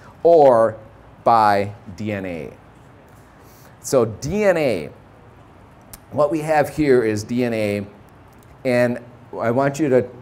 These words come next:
take note of the two times ten to the negative ninth. That's how thick it is across the two down the helix.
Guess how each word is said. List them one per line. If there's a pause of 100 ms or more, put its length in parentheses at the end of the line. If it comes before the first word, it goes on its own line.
(420)
take
note
of (520)
the
two
times
ten
to
the
negative
ninth. (220)
That's
how
thick
it
is
across
the
two (720)
down
the
helix.